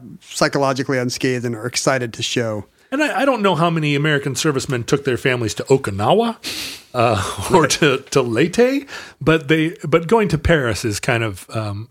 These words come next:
Speaker 2: is something maybe that your wife or your kids would
Speaker 1: Yeah.
Speaker 2: be interested
Speaker 1: We're not
Speaker 2: in.
Speaker 1: gonna go to Normandy,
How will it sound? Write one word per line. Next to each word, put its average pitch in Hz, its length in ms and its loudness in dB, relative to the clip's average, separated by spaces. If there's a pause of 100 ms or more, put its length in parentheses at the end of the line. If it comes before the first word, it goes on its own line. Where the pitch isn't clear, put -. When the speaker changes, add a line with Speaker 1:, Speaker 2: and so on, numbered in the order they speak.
Speaker 2:
is 156 140 0
something 165 340 2
maybe 131 480 0
that 120 300 -4
your 117 200 0
wife 113 360 -2
or 123 40 -4
your 101 140 -6
kids 98 300 -4
would 95 80 -6
Speaker 1:
Yeah. 98 120 -10
Speaker 2:
be 95 40 -6
interested 98 260 -4
Speaker 1:
We're 214 60 4
not 277 160 0
Speaker 2:
in. 220 80 4
Speaker 1:
gonna 185 80 4
go 165 80 4
to 151 80 0
Normandy, 131 840 -2